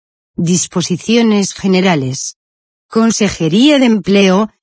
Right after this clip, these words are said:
Empresa e Innovación. Prevención de riesgos laborales. Subvenciones.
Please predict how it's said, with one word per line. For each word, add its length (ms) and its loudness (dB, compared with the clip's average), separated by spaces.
Empresa 760 0
e 60 4
Innovación. 800 0
Prevención 760 0
de 120 2
riesgos 520 0
laborales. 760 -2
Subvenciones. 1120 -2